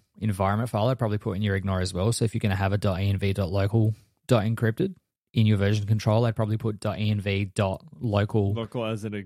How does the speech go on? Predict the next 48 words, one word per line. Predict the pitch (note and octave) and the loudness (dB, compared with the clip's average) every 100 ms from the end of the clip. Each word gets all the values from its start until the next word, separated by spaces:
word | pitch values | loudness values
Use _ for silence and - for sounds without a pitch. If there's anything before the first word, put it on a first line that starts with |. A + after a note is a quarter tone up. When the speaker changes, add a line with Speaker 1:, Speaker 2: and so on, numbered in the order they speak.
| F2+ | 0
Speaker 2:
an | B2+ | 4
Speaker 1:
into, | A#2+ G#2 | 4 4
Speaker 2:
ignored | A2+ G2+ A2 | 4 4 0
file, | G#2+ G#2 G2+ | -4 -6 -4
yeah. | G#2+ G#2+ G#2 | 0 0 -2
Speaker 1:
<clears throat> | - | 0
into | C#3 A#2 A#2+ | 2 4 2
ignore, | A2 A2+ G#2+ G#2+ G#2+ | 2 2 2 2 0
you | G#2+ | -2
know, | G2+ G#2+ | -2 -2
dot | - G2 | -2 -2
C | - A2+ | -2 -2
I, | G2+ G2 | 0 0
whatever | G2+ G2+ G#2 A#2+ | -2 0 0 0
you're | A2 | 0
gonna | G2+ | 0
put | G#2+ G2+ | -2 -2
in | G#2+ | 0
there. | G2+ F#2+ | 0 -2
If | A2 | 0
you're | A2 | -2
planning | - A2 A2+ G#2 | 0 0 2 2
on | |
encrypting | G2+ G2 G#2 - A2 | 2 0 -2 -2 0
it, | C#3+ - | 0 -2
the | |
first | G2+ G#2 G#2 - | -2 0 0 0
thing | G#2 | 0
I | G2 | 0
would | G2 | -2
do | - G#2 F#2+ G#2 B2 _ _ _ - | -2 0 0 -2 -4 _ _ _ -2
as, | G2+ | 0
like, | G2 G2 G2+ | 2 0 -2
step | - - G#2+ | -4 0 0
one | G2+ G2+ F#2+ G#2+ A#2+ - | 0 0 0 -2 -4 -4
is | A2 | -2
to | - | 0
put | A#2+ | 0
those | G#2 G#2 | 2 0
things | - G2+ G2+ | 0 0 0
into | G2 G2 | -2 0
dot | G2+ D#2+ | 0 2
E | |
N | G#2 | 2
V, | F#2+ G2 G2 | 2 2 0
uh, | - G#2 | 2 0
to, | - A2+ - | -2 -8 -2
into | A#2+ A2+ | 0 0